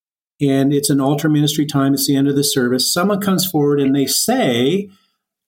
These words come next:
whatever they say, because you don't know what people are gonna say when you're standing there at altar ministry. And one of my biggest prayers, Karen, is help, Lord, because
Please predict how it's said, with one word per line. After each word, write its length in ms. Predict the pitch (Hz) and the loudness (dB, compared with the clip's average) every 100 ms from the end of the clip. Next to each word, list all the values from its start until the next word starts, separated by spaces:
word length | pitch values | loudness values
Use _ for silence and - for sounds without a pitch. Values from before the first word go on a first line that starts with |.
| - | -10
whatever 400 | 156 139 139 135 | -2 0 2 2
they 160 | 131 | 0
say, 500 | 127 - 160 120 104 - _ _ - | 0 -2 0 0 -4 -10 _ _ -4
because 200 | 143 151 | 0 2
you 80 | 196 | 0
don't 160 | 269 | 2
know 100 | 226 | 0
what 380 | 208 170 185 - | 0 0 -2 -2
people 240 | 180 170 | -2 0
are 60 | 151 | 0
gonna 220 | 143 135 | 0 0
say 280 | 123 196 247 | 0 0 0
when 160 | 156 127 | 0 0
you're 100 | 113 | 0
standing 360 | - 135 120 | 0 0 0
there 300 | 117 113 - | 0 -2 -2
at 120 | 139 | -2
altar 280 | 131 123 - | 0 -2 0
ministry. 580 | 123 113 113 - - - - _ _ _ | -2 0 -2 -4 -6 -8 -16 _ _ _
And 360 | 151 139 139 - | -2 0 0 -4
one 160 | - 156 | -2 0
of 60 | 151 | 2
my 100 | 135 | 0
biggest 400 | 170 185 143 - | 0 0 -2 -4
prayers, 360 | 165 196 202 | -2 0 -2
Karen, 540 | - 135 123 120 131 - | -2 -2 0 0 -2 -2
is 520 | 156 135 127 123 - _ _ | 0 2 0 -2 -6 _ _
help, 460 | - 156 147 143 - - | -4 -2 -2 -4 -14 -6
Lord, 400 | 135 135 123 104 - _ _ - | 0 0 0 -2 -6 _ _ -8
because 400 | 139 147 127 | -2 0 -2